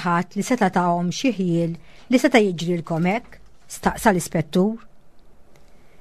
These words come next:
Din id-domanda fakret lil Saverja x'kien qal Fredu lil żewġa. L-ispettur kif,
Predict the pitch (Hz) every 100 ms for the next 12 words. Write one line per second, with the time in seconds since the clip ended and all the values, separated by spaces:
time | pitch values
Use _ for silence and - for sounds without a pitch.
0 | - - - 202 185 160 160 196 185 170
1 | 170 175 - 180 185 175 190 165 160 151
2 | 151 147 151 - - 262 214 180 170 -
3 | 233 254 247 240 233 185 196 165 160 151
4 | 151 - - - - - - - - -
5 | - - - - - 214 214 185 156 -
6 | 208 160 151 - - - - 311 -